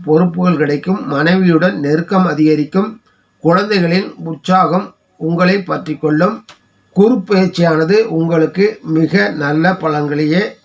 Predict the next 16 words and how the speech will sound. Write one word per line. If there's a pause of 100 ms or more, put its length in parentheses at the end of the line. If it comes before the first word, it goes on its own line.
தரவிருக்கிறார்கள். (1200)
நிம்மதி
அடைவீர்கள். (160)
ஏதாவது
ஒரு (220)
குரு
பகவான்
சந்நிதிக்கு
சென்று
மஞ்சள் (100)
வஸ்திரம்
கொடுத்து (760)
குரு
பிரீத்தி
செய்து
கொள்ளுங்கள்.